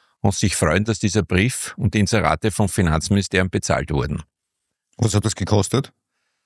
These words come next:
Speaker 1: Das hat ungefähr fünfhunderttausend Euro gekostet, also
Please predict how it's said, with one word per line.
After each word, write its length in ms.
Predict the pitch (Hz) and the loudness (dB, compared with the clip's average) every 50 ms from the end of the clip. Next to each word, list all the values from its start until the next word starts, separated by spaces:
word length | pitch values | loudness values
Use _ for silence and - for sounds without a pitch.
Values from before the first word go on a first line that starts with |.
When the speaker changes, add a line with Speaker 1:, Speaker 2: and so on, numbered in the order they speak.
| _ _ _ | _ _ _
Speaker 1:
Das 200 | - 90 - - | -6 -4 0 2
hat 180 | 92 87 80 - | 0 0 0 0
ungefähr 600 | - 104 95 95 104 - - - 87 85 87 90 | 0 0 2 2 2 2 2 2 2 4 2 2
fünfhunderttausend 880 | 87 - - 95 98 90 87 95 87 95 87 - - 80 80 73 95 - | 0 0 2 2 2 2 2 2 2 2 0 0 0 0 0 0 0 2
Euro 240 | 76 76 82 87 80 | 2 4 2 2 2
gekostet, 760 | - 92 80 - 98 92 95 - - - 110 104 - - - _ _ _ _ _ _ | 0 -2 0 0 0 0 0 0 0 0 0 0 -2 -6 -16 _ _ _ _ _ _
also 360 | - 90 87 - 87 80 76 | -2 -2 0 2 0 0 0